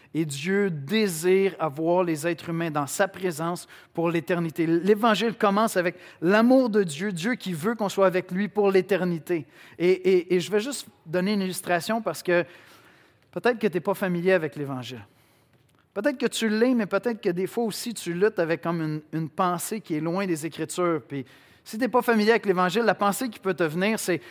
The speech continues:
Ouais, mais si Dieu est amour, si Dieu est amour, puis il veut que je sois avec lui pour l'éternité, pourquoi est-ce que Dieu avait besoin que son fils vienne mourir sur la croix ? Pourquoi il a besoin d'une transaction légale ? » Je veux dire, moi, j'aime mes enfants sans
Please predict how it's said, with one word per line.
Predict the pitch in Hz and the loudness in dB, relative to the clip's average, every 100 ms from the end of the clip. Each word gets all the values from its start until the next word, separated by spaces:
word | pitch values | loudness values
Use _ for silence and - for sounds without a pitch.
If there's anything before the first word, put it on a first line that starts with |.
| - | -6
Ouais, | 175 | -2
mais | 185 | -2
si | - 190 | -2 -8
Dieu | 151 139 185 247 240 | -8 -2 0 0 0
est | 170 160 | -4 -2
amour, | 151 151 147 151 175 269 - _ _ | -2 -2 -2 -2 -4 -8 -12 _ _
si | _ - 151 | _ -14 -10
Dieu | 143 220 | -4 -2
est | 214 | 0
amour, | 170 165 185 | 0 0 -2
puis | 156 | -4
il | |
veut | 156 | -2
que | 170 | -4
je | 156 | -4
sois | 180 170 | -2 0
avec | 156 | 0
lui | 170 | -4
pour | 196 160 | -4 -2
l'éternité, | 151 151 151 143 131 165 202 - - _ | -2 -2 -2 -4 -4 -6 -6 -10 -20 _
pourquoi | - - | -8 -6
est-ce | 214 | -4
que | 175 | -4
Dieu | 147 135 156 196 | -6 -6 -2 2
avait | 185 147 | 2 0
besoin | 151 151 160 | -4 -4 -6
que | 160 | -6
son | 135 | -8
fils | - 180 147 | -6 -8 -6
vienne | 147 | -6
mourir | 139 143 147 | -4 -6 -6
sur | 143 | -6
la | 135 | -6
croix ? | 170 | -6
Pourquoi | 185 285 | -4 0
il | |
a | |
besoin | 180 175 | 0 -2
d'une | 175 160 - - - | -4 -6 -8 -20 -10
transaction | - 202 196 180 - - - 185 180 | 2 4 4 2 0 -2 -2 2 2
légale ? » | 170 160 156 160 170 151 | 2 2 4 6 4 0
Je | 139 | -6
veux | |
dire, | 135 151 | -6 -4
moi, | 156 | -4
j'aime | 170 165 | -2 -2
mes | 165 156 | -2 -4
enfants | 147 - 180 | -4 -2 -2
sans | - 156 | -2 -8